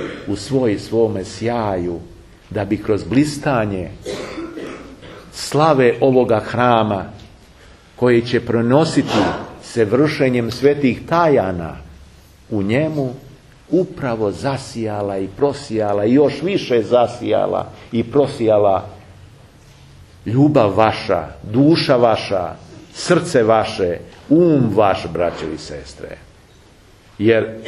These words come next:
zdanje na zemlji dostojno upravo najvišeg poštovanja jeste hram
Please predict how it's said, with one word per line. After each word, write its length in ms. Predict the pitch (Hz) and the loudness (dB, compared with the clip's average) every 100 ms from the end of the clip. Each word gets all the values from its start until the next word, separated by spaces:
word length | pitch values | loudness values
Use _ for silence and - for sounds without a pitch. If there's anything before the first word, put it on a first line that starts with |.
| - - | -8 -6
zdanje 680 | 95 92 123 139 165 202 190 | -8 0 2 4 4 4 4
na 180 | 147 131 | 4 4
zemlji 600 | 117 127 135 135 110 85 - - - - - _ _ _ _ - | 4 4 4 4 2 0 -6 -16 -20 -20 -20 _ _ _ _ -10
dostojno 1040 | 90 139 165 - - 127 113 110 107 101 - | 0 2 2 -2 -2 2 4 4 2 0 0
upravo 640 | 175 190 135 117 107 104 | 0 0 2 4 4 2
najvišeg 960 | 101 135 202 175 135 160 131 127 120 107 - - | 2 2 4 4 6 4 4 4 4 4 -2 0
poštovanja 920 | 151 143 - 127 113 107 104 104 98 95 - - | 2 2 2 2 4 4 4 2 0 -4 -14 -10
jeste 540 | 95 113 147 - 110 | -2 2 0 0 -4
hram 640 | 92 - 117 139 110 80 | -4 -4 -2 0 -2 -4